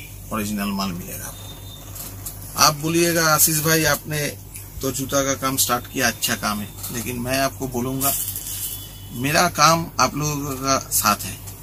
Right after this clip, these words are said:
कोई बंदा आके बोलता है, "आशीष भाई, जो माल सही हुआ," कोई बंदा बोलता है, "आपका माल सही नहीं है," ये not a matter।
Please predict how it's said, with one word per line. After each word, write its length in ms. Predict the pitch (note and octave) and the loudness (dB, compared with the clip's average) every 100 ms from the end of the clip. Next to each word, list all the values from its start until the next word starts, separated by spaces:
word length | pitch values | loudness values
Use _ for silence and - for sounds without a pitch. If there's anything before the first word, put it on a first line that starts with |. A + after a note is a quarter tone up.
| - - - - - - - - - | -14 -14 -14 -14 -12 -12 -12 -10 0
कोई 220 | E3 F3+ | 4 4
बंदा 340 | D#3 D#3+ E3 E3 E3 - B2+ | 4 6 8 8 6 0 0
आके 240 | C3 D3 | 2 0
बोलता 400 | C3+ C#3+ C#3 C#3+ | 0 0 4 6
है, 80 | C3 | 6
"आशीष 240 | - C#3 | 6 2
भाई, 320 | C3+ C#3+ C3 - - - - | 2 2 2 0 -10 -12 -6
जो 140 | B2+ | -4
माल 420 | B2 B2 C3 B2 A2 G2 | 0 4 6 4 0 2
सही 340 | - B2+ A#2+ | 4 4 2
हुआ," 340 | A2 B2 A#2 G#2 | 2 4 4 2
कोई 220 | A2 B2 | 0 0
बंदा 320 | A#2+ A#2+ A#2 | 0 0 0
बोलता 300 | A2+ A2+ A2+ | 0 0 2
है, 60 | A#2 | 2
"आपका 240 | G2 A2+ | 2 0
माल 280 | A2 A2 A2 | 2 4 4
सही 280 | - A2 B2 | 4 4 0
नहीं 280 | A#2 A2 | 0 0
है," 100 | G#2+ - - - - - B2+ | 0 -2 -6 -10 -10 -6 4
ये 180 | E3 F3 | 6 8
not 260 | D#3+ E3 | 6 4
a 60 | D#3+ | 4
matter। 340 | D3 A#2+ G2+ | 4 4 2